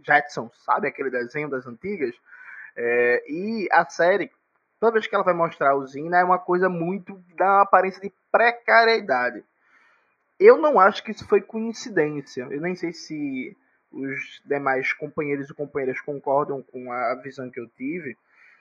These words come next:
mas existe um segundo paradigma muito forte de representação cultural das experiências socialistas, que é a ideia de que as experiências socialistas seriam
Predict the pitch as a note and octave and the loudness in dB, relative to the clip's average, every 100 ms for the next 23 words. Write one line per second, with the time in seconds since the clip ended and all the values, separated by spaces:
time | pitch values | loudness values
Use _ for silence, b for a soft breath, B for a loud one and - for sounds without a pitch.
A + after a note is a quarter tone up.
0 | _ D3+ F3 F#3+ F3+ - A3+ G#3 A3+ B3 | _ 2 4 4 2 0 0 2 -2 -8
1 | B3+ A3 G#3+ G#3 G3 F3 E3 E3 E3 F3 | -8 -8 -6 0 2 2 0 -4 -6 -6
2 | - - D3+ D#3+ E3 - _ _ _ _ | -12 -10 0 0 0 -6 _ _ _ _
3 | _ _ D#3 D3+ E3 E3+ E3+ E3 F3+ E3+ | _ _ -12 -2 0 2 0 -2 -2 -2
4 | - D3+ C3 A#2+ - _ _ _ _ - | -2 -4 -4 -6 -12 _ _ _ _ -16
5 | D#3 E3+ D3+ B2 A#2+ B2+ B2+ D3 C3 B2+ | -14 -4 0 2 2 -4 -4 -4 -4 -6
6 | B2 - A#2+ C#3 D3 C#3 - D3+ D#3+ D3+ | -12 -10 -10 -10 -10 -14 -6 -2 -2 0
7 | D3 D3+ D3+ D#3+ D#3+ - E3+ D#3 - D#3+ | 0 -2 -2 -4 -4 -4 -4 -4 -8 -8
8 | C#3+ C#3+ F3+ - F3 E3 E3 | -8 -12 -14 -8 -6 -6 -6